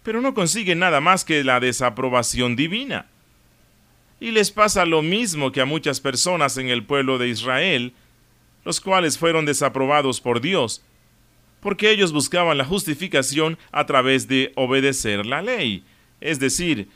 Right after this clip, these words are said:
de las obras humanas, y no a través de la fe. Dice Pablo en Romanos capítulo nueve, versículo treinta y dos, "Mas Israel, que iba tras una ley de justicia,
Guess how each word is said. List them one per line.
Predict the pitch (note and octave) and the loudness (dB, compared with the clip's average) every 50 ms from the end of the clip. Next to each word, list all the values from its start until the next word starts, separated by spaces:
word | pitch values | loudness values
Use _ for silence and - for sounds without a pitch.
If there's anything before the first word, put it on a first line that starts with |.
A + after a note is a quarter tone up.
| _ - | _ -10
de | G#2+ B2 C3+ | -2 0 2
las | B2+ A#2+ A#2 - | 2 4 2 2
obras | D#3+ D#3 D3 C3+ B2 - | 2 2 2 2 0 0
humanas, | A#2+ A#2 A#2+ D3+ F#3 G3 E3+ A#2+ G2+ F#2+ G2 - - - _ _ _ _ _ _ - | -2 -4 -2 -2 -2 -2 -2 -2 -4 -4 -6 -8 -10 -14 _ _ _ _ _ _ -4
y | F3 D#3 | -2 0
no | D3 D3 C#3+ C3+ B2+ A#2+ | 2 2 2 2 2 0
a | A#2 | 0
través | - A#2+ A#2 A2 G#2+ G#2+ G#2 F#2 F2 | 2 0 0 2 2 0 -2 -2 -2
de | A#2 B2 | -4 -4
la | C3+ D3 D3 | -4 -4 -8
fe. | - - G3 A3+ A3 A#2+ - _ _ _ - - - _ _ _ _ _ _ _ _ _ _ | -8 -10 -10 -10 -10 -12 -14 _ _ _ -20 -20 -20 _ _ _ _ _ _ _ _ _ _
Dice | - F3+ F#3 - D3+ B2 | -10 -8 -4 -2 -2 0
Pablo | G2 C3+ C3+ C#3 C3+ C3 B2+ | 0 2 2 2 4 2 0
en | A#2+ A2 | 0 0
Romanos | A#2 A#2 A#2 B2+ C#3+ D3 C3+ A2+ G#2 - | -2 -2 2 2 2 2 2 -2 -4 -4
capítulo | - A2 G2 G2 B2+ A#2 G2 B2+ A#2+ A#2+ A#2 | -6 -8 -6 -6 -6 -4 -4 -4 -2 -2 -2
nueve, | A#2 A#2+ C3+ D3+ D3+ C3 A#2 | -2 -4 -4 -2 0 0 0
versículo | G#2 G#2+ G#2 G2+ - C3 B2+ - B2+ A#2+ A2+ A2 | 0 -2 -4 -4 -6 -8 -6 -6 -4 -2 -2 -2
treinta | G2 C3+ C3+ C3+ B2+ G#2 A#2 G#2 | -2 -2 -4 -4 -4 -4 -4 -6
y | G2+ G#2 | -4 -2
dos, | B2 C#3+ D#3 D#3 - _ _ _ - - _ _ _ _ _ _ _ _ _ - | -4 -4 -4 -6 -8 _ _ _ -20 -20 _ _ _ _ _ _ _ _ _ -12
"Mas | - A#2+ C3 C3+ C#3+ C#3 B2+ - - - _ - | -8 -4 2 4 4 4 2 0 -6 -8 _ -4
Israel, | F3 F3 E3+ C#3+ - - C#3+ B2+ B2+ C3 B2+ B2 B2+ D3+ G3+ G#3+ F3 C3 A2+ A#2 A#2 - - - _ _ _ - | -2 0 0 0 -2 -4 -6 -4 -2 0 2 2 4 4 4 4 2 2 2 0 -2 -6 -12 -20 _ _ _ 2
que | C#3 C#3 B2+ | 4 4 4
iba | D#3 G#3 A#3 A3 D#3 A#2+ G#2 G2+ - | 4 4 2 0 2 0 0 0 -2
tras | B2 A#2 A2+ A2 - - - | -2 -2 -2 -2 -2 -6 -4
una | F#3 F#3+ F3+ D#3 C3+ | -2 -2 0 0 0
ley | B2+ C3+ D#3 D#3+ D#3 C3+ | 2 2 0 0 0 0
de | A2+ B2 | -2 -4
justicia, | A2+ A2 A#2+ A2+ - - - A#3 G3 D3+ - D#3+ D#3+ E3+ E3+ - | -4 -4 -6 -8 -8 -6 -4 -4 -2 -2 -4 -2 -2 -2 -2 -4